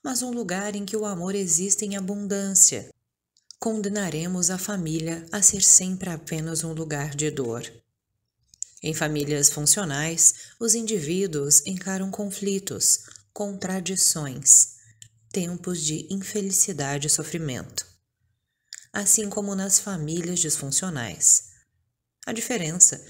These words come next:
está em como essas questões são confrontadas e resolvidas, em como todos lidam com momentos de crise. Famílias saudáveis resolvem conflitos sem coerção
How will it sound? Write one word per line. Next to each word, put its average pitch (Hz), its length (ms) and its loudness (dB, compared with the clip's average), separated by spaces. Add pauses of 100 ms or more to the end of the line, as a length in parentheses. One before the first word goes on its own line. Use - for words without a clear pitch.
(260)
está 233 260 0
em 226 160 -4
como 196 240 -4
essas - 240 4
questões 170 460 -2
são 180 180 -2
confrontadas 170 1160 0 (440)
e 208 180 -4
resolvidas, 190 960 2 (800)
em 151 200 -4
como 160 480 -4
todos 175 480 -2
lidam 156 500 -2
com 180 180 -6
momentos 151 560 -4
de 147 120 0
crise. 120 760 -2 (880)
Famílias 147 800 2
saudáveis 143 1300 2
resolvem 190 600 -2
conflitos 185 800 -4
sem 202 240 4
coerção 190 760 4